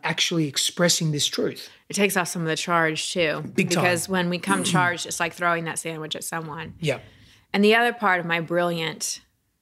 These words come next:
Speaker 2: example here, metaphor,
Speaker 1: Mm.
Speaker 2: analogy, <laughs> whatever,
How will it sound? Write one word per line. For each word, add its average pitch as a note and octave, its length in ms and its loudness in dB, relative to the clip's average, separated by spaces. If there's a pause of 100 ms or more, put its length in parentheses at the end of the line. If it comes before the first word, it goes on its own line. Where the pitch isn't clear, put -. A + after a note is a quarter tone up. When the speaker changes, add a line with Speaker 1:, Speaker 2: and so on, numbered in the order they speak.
(180)
Speaker 2:
example D3+ 440 -8
here, C#3+ 360 -8 (180)
metaphor, E3 600 -6
Speaker 1:
Mm. G3 120 -6
Speaker 2:
analogy, - 640 -4 (100)
<laughs> - 100 -18
whatever, - 320 -8